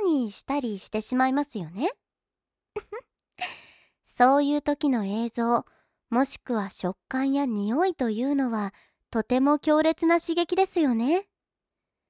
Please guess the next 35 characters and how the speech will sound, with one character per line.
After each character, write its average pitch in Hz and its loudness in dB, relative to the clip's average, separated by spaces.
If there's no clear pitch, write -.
こ 220 4
ん 269 6
な 269 4
誘 262 4
惑 294 2
に 262 2
ど 294 0
う 415 4
や 359 2
っ 311 -2
て 226 0
打 208 2
ち - -12
勝 269 -2
つ - -10
の 190 -4
か - -8
と 320 2
い 311 6
う 311 2
と 240 -2
で 190 -4
す - -12
ね、 220 -4
瞑 220 0
想 415 6
を 440 4
す 403 0
る 440 4
と 415 4
い 330 4
い 302 6
ん 277 4
で 220 -2
す。 - -16